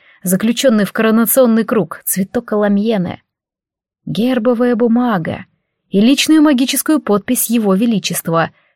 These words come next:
перекрытую размашистым широким почерком веллажа. Еще до того, как проступили первые строки, Анри почувствовал холодок,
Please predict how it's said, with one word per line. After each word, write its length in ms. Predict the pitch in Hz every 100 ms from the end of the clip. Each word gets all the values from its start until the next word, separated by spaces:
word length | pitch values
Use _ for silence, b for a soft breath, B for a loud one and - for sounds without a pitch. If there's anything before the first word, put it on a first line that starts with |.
| -
перекрытую 560 | 196 190 208 208 214
размашистым 720 | 196 190 180 294 - 202 180 170
широким 440 | 196 247 240 233
почерком 540 | 247 240 226 208 208
веллажа. 680 | 196 208 196 170 160 165 - _ _ _ _ _ _ _ _ _ _ -
Еще 380 | 180 202 - 302
до 140 | 269
того, 260 | 269 262 269
как 180 | 196
проступили 500 | - 208 226 202 240
первые 340 | 202 247 208 180
строки, 540 | - 240 226 - - b b b -
Анри 240 | 190 269
почувствовал 760 | 247 247 254 - 226 214 233
холодок, 720 | 214 - 214 202 196 233 -